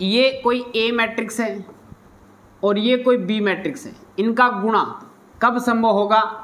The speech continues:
जब इनका ऑर्डर लिखें तो ये तो आ जाए एम गुणा एन और ये आ जाए एन गुणा एम, यानी ये जो नज़दीक नज़दीक वाला matter है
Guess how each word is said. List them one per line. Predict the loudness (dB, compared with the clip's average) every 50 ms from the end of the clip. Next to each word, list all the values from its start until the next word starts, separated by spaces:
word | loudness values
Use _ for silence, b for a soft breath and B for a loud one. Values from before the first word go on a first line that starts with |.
| -18 -20 -20 -20 -20 _ -20 _ -20 -20 _ -20 _ _ _ -20 -20 -6 -4
जब | -2 0 0
इनका | 0 0 2 0 0
ऑर्डर | 0 0 0 0 2 2 2 0
लिखें | 0 0 -2 -2 -2 -2 -2 -4 -8 -12 -18 -20 -20 -20 -20 _ _ -20 _ _ _ -4
तो | -2
ये | 0 0 0 0
तो | 2 4 4
आ | 4 4
जाए | 4 0 -2 -4 -4 -4 -4
एम | -2 0 0 0 -2 -2
गुणा | -2 0 2 2 2 2 2 0 -2
एन | -2 -2 -4 -6 -10 -12 -16 -20 -20 -20 -20 -20 -20 -20 -20 -20 -20 -20 -20 -20 -20 -20 -20 -20 -20 _ -20 -20 -20 -20 -20 -14 _ -4
और | -2 0 0
ये | 2 2
आ | 2 2 2
जाए | 0 -2 -6 -6 -4 -2
एन | -2 0 0 0 -2 -2 0
गुणा | 0 2 2 2 0 0 -2
एम, | -2 -2 -4 -4 -6 -10 -16 -20 -20 -20 -20 -20 -20 -20 -20 -20 -20 -20 _ -20 -20 _ _ _ -10
यानी | -8 -6 -2 0 0 2 2 2 0 -2 -2 -6 -10 -16 -18 -20 -20 -20 -20 -20 -20 -20 -14 -8 -6
ये | -4 -2 0 2 2 2 2
जो | 2 2 2
नज़दीक | 4 4 2 2 2 0 0 0 0 0 0 2 2
नज़दीक | 2 2 2 2 0 0 0 0 2 2
वाला | 2 2 4 2 2
matter | 2 0 0 2 2 2 2
है | 2 2 0 0 -2 -4 -10 -14